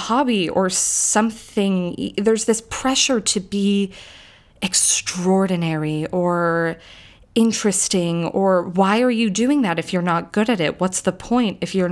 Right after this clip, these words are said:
not gonna turn a profit or you're not going to show someone? What, what's the point in doing that? I think it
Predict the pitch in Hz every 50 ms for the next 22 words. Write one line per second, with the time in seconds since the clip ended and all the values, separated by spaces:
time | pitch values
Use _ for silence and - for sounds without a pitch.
0 | 180 175 170 170 - 180 180 170 170 - - - 175 175 175 175 - - 196 196
1 | 190 190 - 156 147 147 - - 175 165 165 170 170 165 165 160 - - - 175
2 | 165 165 160 165 165 165 - - 175 165 165 165 165 165 165 165 165 - - -
3 | - - - - - - - - - - - 190 190 208 220 214 214 - - 185
4 | 165 165 165 160 156 156 151 151 160 156 160 170 175 175 - 185 190 190 190 -
5 | - 190 - - 196 185 185 180 170 175 165 185 220 247 240 208 156 143 143 -
6 | 185 220 220 - 285 277 277 - - - - - - - - - 247 233 233 -